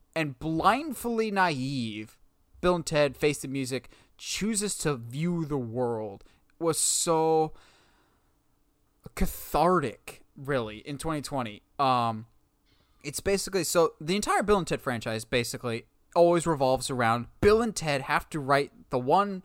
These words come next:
special song that will unite the world. Well, now,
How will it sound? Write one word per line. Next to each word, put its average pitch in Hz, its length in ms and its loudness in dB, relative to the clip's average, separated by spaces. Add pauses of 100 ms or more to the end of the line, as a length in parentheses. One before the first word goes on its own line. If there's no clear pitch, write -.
(140)
special 208 440 2
song 151 320 0
that 147 100 2
will 156 180 -2
unite 143 500 -2
the 127 80 -6
world. 117 420 -2 (260)
Well, 175 160 6
now, 214 540 2